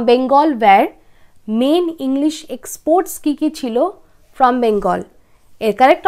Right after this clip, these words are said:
অপশন হবে অপশন সি, that is both A and B, that is saltpeter and silk and cotton goods। তাহলে cotton, silk and saltpeter and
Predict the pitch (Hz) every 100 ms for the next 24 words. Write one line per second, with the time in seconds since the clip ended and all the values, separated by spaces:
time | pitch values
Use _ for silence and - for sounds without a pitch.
0 | 320 311 294 254 233 202 330 - _ -
1 | - 214 - 285 415 _ _ _ - -
2 | 226 175 - - 214 233 220 208 190 226
3 | 254 - - 247 269 269 262 196 190 175
4 | - _ _ 208 208 214 - 226 226 277
5 | 277 - 339 508 - _ _ - 208 233
6 | 370 - - - - 302 311 320 330 311
7 | - - - 233 233 294 277 220 202 180
8 | - - - _ _ - 233 226 - 262
9 | 262 339 370 415 - - - 339 339 -
10 | - - - 240 226 - 269 285 285 220
11 | - 214 302 - 233 240